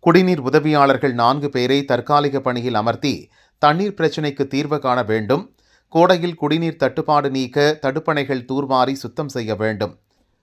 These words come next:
குப்பைகளை அகற்றும் பணி முறையாக நடக்கிறதா என்பதை துப்புரவு ஆய்வாளர் ஆய்வு செய்ய நடவடிக்கை எடுக்க வேண்டும் என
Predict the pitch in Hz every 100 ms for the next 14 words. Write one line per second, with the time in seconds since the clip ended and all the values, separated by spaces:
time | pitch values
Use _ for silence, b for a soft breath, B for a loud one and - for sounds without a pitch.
0 | _ 185 180 202 185 170 139 139 - 139
1 | 139 139 143 123 135 143 143 139 123 131
2 | 139 127 127 120 113 120 139 147 135 143
3 | 156 135 123 127 127 127 123 - 113 135
4 | 135 131 120 135 110 127 139 135 123 110
5 | 131 131 123 117 110 135 101